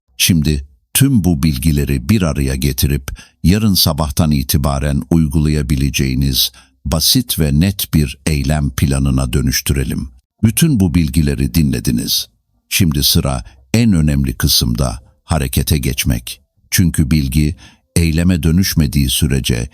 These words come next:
hiçbir işe yaramaz. Karmaşık planlara veya kafa karıştırıcı listelere vaktinizin olmadığını biliyorum. Bu yüzden size yarın sabahtan itibaren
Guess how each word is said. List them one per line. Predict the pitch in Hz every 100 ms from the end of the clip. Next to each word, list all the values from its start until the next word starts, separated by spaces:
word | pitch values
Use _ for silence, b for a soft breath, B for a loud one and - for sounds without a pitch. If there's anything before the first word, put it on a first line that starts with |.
| b _
hiçbir | 85 - - 95
işe | 73 - 62
yaramaz. | 62 50 57 53 - - - _ _ _ -
Karmaşık | 107 104 104 - 139
planlara | - 82 76 76 65 67 69 B B
veya | 90 87 78 76 -
kafa | 82 - 123
karıştırıcı | - 78 76 - 82 76 69 73
listelere | 67 76 - 76 73 76 73
vaktinizin | 76 - 76 73 78 76 -
olmadığını | 92 87 76 71 69 67 65
biliyorum. | 69 60 62 60 60 - b b _
Bu | 87 90
yüzden | 73 69 78 69
size | 67 - 69 78 67 71 b b b -
yarın | 101 123 143
sabahtan | 123 - 87 87 - 123 120
itibaren | 76 - 73 76 73 73